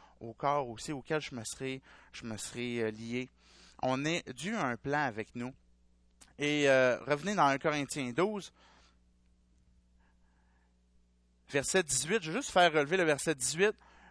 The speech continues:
Maintenant, Dieu a placé chacun des membres dans le corps comme il a voulu. Chacun de nous, et Dieu en a pas oublié,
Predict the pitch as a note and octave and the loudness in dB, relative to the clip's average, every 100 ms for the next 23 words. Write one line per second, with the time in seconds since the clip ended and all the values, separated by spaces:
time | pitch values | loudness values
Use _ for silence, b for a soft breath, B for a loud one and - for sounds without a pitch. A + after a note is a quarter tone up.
0 | - D3+ G3 G3+ A3 A#3 D3 E3+ G#3+ - | -8 0 2 4 2 2 -2 -2 -2 2
1 | - - D#3+ C#3+ - G3+ F#3+ - - - | 0 4 2 2 -2 -2 -2 -4 0 2
2 | A#3+ - A3 A#3+ C#4 b b b - C3+ | 2 4 6 6 2 b b b -2 0
3 | C3 C#3+ F#3+ G#3+ A3+ F3+ C#3+ C#3 C3+ C3 | 2 6 6 6 0 0 4 4 4 4
4 | F3 F3+ F#3+ F#3+ F#3 b b b b - | 8 8 8 4 0 b b b b 2
5 | G3+ G#3+ C#3+ C3 B2 A#2+ C3 B2+ C#3 - | 4 4 2 2 2 -2 -4 -2 -4 -8
6 | _ _ b b b b - - - B3+ | _ _ b b b b -8 -6 -2 -2
7 | - C4 C4+ E3+ D3 D#3+ G#3 D4 - _ | 0 0 2 2 2 0 -2 -2 -6 _
8 | _ _ _ _ _ _ _ _ B2+ B2 | _ _ _ _ _ _ _ _ -12 -4
9 | G3 E3+ B2+ D3 B2+ A2+ D3+ | -2 -2 -2 -4 -6 -8 -8